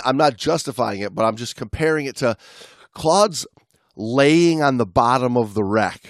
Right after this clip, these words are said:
like, hidden down behind a structure, just waiting for the perfect shot and just, like, slowly breathing every single drop of gas out. It's not like he's being taxed by multiple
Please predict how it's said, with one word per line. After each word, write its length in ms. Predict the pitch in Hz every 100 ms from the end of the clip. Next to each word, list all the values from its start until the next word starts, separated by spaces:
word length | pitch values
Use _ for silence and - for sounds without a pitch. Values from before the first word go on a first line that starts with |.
| -
like, 200 | - 101
hidden 460 | - - 165 156 143
down 440 | 135 131 123 120
behind 460 | 107 101 117 120 120
a 60 | 110
structure, 760 | - 113 120 - - 92 78 _ _ _ _ _ _
just 240 | - 143 113
waiting 560 | 101 131 147 143 127
for 140 | 104 113
the 100 | 98
perfect 400 | 131 110 87 -
shot 360 | - 156 110 -
and 140 | 101
just, 220 | 107 107
like, 180 | 110 90 _ _ _ _ _
slowly 920 | - - 117 120 127 135 131 131 127
breathing 960 | 107 104 117 131 131 123 117 113 107 -
every 560 | 110 117 107 117 117 110
single 580 | - 120 107 107 101
drop 400 | 95 90 98 95 95
of 220 | 85 85
gas 560 | 95 90 87 - - - _ _ _ _ _ -
out. 300 | 92 82 _ - -
It's 220 | 92 -
not 220 | 165 185 175
like 140 | 156
he's 220 | 139 120
being 540 | 95 135 127 123 110 101 _ - _ -
taxed 600 | 135 127 107 - - -
by 120 | 104
multiple 1300 | 101 101 107 113 120 120 - - - 90 87 80